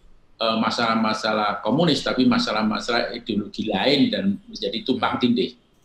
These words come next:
Speaker 2: Hmm.
Speaker 1: Dan ini film pertama tafsir tahun enam puluh lima yang bebas setelah G tiga puluh S P K I, atau bebas tafsir gitu. Dan tidak gampang mengangkat film semacam ini di era semacam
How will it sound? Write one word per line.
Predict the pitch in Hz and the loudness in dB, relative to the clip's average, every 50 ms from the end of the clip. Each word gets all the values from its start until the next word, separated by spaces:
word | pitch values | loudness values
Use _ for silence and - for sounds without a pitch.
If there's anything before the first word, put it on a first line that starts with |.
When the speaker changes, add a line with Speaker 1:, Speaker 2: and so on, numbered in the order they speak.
| _ _ _ _ _ _ _ | _ _ _ _ _ _ _
Speaker 2:
Hmm. | - 107 101 98 98 101 | -20 -20 -18 -12 -6 -2
Speaker 1:
Dan | 113 113 120 | 0 4 4
ini | 120 120 123 156 160 - | 6 6 6 4 4 2
film | - 151 143 143 131 | 2 2 2 2 2
pertama | 135 131 - 143 135 143 151 156 156 156 151 - - - - - _ _ _ _ _ _ | 0 0 0 2 2 2 2 2 2 2 0 -2 -4 -8 -12 -18 _ _ _ _ _ _
tafsir | - 135 131 123 - - - 147 135 127 | -2 0 0 0 0 2 2 2 2 2
tahun | - 131 131 131 | 2 4 4 6
enam | 131 131 127 120 | 6 4 4 4
puluh | 127 131 131 135 135 | 4 6 6 8 8
lima | 131 139 151 151 | 6 6 4 4
yang | 147 139 120 110 101 | 2 2 2 2 0
bebas | - 120 - - - 143 160 - - - - - - - | 0 -2 0 2 2 2 2 0 -2 -4 -6 -6 -8 -10
setelah | - - - - 123 120 120 120 | -10 -8 -4 0 0 0 0 0
G | - 104 | -2 -4
tiga | 98 - - 104 98 | -4 -4 -4 -4 -2
puluh | - - 90 - 98 | -2 -4 -6 -6 -6
S | - | -8
P | - 101 95 | -10 -12 -10
K | - 98 90 - | -8 -6 -4 -4
I, | 95 92 - | -4 -4 0
atau | - 127 123 | 0 0 0
bebas | - 113 - - 98 - | 0 -2 -4 -4 -6 -6
tafsir | - - 92 92 - - 113 104 95 | -4 -6 -6 -4 -4 -4 -4 -4 -6
gitu. | - - - - - _ _ _ _ _ _ _ _ _ _ _ _ _ _ _ | -8 -12 -20 -20 -20 _ _ _ _ _ _ _ _ _ _ _ _ _ _ _
Dan | - 113 110 | -2 0 2
tidak | 110 131 - - - - - | 2 4 4 2 2 0 0
gampang | 131 117 113 - - 147 143 135 127 | 0 -2 0 0 2 2 4 4 4
mengangkat | 123 123 120 120 117 117 117 113 113 113 - - - | 2 2 2 0 0 0 0 -2 -2 -2 -4 -6 -6
film | - 120 113 107 - | -4 -2 -2 -4 -4
semacam | - 110 107 104 101 104 104 107 | -4 -4 -4 -2 -2 -2 -2 0
ini | 110 120 123 | 0 0 0
di | - - 101 85 98 | 0 -2 -2 -2 -2
era | 101 98 95 | 0 -2 -2
semacam | 95 - 98 98 95 95 101 98 | -4 -4 -4 -4 -4 -2 0 0